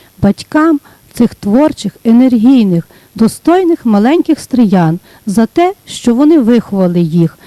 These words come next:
підтримують, допомагають нам, педагогам, розкрити їхні таланти. Пишайтеся своїми дітьми.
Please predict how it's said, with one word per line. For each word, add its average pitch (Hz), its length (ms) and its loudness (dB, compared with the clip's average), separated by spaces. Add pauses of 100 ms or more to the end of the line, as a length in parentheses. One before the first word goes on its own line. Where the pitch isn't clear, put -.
(220)
підтримують, 196 840 0 (240)
допомагають 294 800 0
нам, 277 220 2
педагогам, 202 800 0 (200)
розкрити 262 600 -2
їхні 196 420 0
таланти. 190 640 -2 (340)
Пишайтеся 302 720 0
своїми 190 520 0
дітьми. 185 520 -2